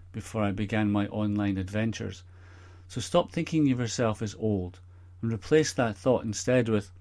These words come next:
"I've got more time now and I've got the wisdom to succeed." I mean, since I started, I've launched three businesses. I have bought my own house on, uh, on the ocean side by, uh, paid by cash.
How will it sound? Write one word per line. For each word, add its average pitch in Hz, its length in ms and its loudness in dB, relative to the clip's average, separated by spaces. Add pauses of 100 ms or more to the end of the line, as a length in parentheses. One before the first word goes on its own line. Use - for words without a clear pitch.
(760)
"I've 107 160 -6
got 131 240 2
more 123 200 2
time 135 340 2
now 101 320 -2
and 127 260 2
I've 104 140 0
got 104 160 -2
the 107 100 -2
wisdom 104 680 -2 (140)
to 101 100 -12
succeed." - 600 -6 (1000)
I - 120 -20
mean, 107 120 -2
since 151 280 2
I 139 180 4
started, 139 460 0
I've 104 240 0
launched 107 360 -2
three 135 240 -2
businesses. 117 760 -4
I 101 200 -4
have 95 320 -8
bought 104 240 -4
my 95 180 -8
own 123 240 2
house 120 480 -2 (640)
on, 104 400 -2 (100)
uh, 101 200 -4 (180)
on 104 180 -2
the 101 140 -2
ocean 117 340 -2
side 120 400 -2
by, 92 440 -4
uh, 82 180 -14
paid 113 240 -4
by 95 160 -2
cash. 135 680 -6